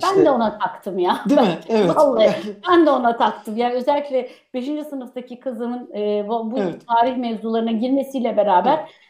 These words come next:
Speaker 1: ben de taktım yani Sümerlere. Var
Speaker 2: Evet,
Speaker 1: öyle bir
Speaker 2: yani
Speaker 1: şey.
Speaker 2: okul, sınav, e, bugün işte başımıza gelen bu tablet meselesi, e, emojiler, yani, e, bir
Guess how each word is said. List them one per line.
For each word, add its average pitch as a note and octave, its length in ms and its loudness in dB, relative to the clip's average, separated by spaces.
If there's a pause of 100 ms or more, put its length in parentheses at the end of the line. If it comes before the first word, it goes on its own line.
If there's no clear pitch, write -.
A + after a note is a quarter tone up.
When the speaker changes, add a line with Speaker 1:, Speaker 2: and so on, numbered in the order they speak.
(120)
Speaker 1:
ben C4 260 2
de C#4+ 100 6
taktım A#3+ 360 -4
yani F3 160 0
Sümerlere. F3 640 -4
Var C4 120 2
Speaker 2:
Evet, A#3 80 2
Speaker 1:
öyle F3+ 100 0
bir F3+ 60 2
Speaker 2:
yani G3 100 2
Speaker 1:
şey. G3 280 -4 (180)
Speaker 2:
okul, G#3+ 560 0 (220)
sınav, G#3 640 -4 (320)
e, D#3+ 320 -10
bugün G3 300 -6
işte F#3 460 -6
başımıza F3+ 540 -6
gelen F#3 380 -4
bu F#3+ 200 -20
tablet F3+ 480 -6
meselesi, E3+ 800 -8 (380)
e, D3 300 -2 (340)
emojiler, F3+ 840 -2
yani, G3+ 280 -6
e, G3+ 280 -12 (840)
bir C4 80 2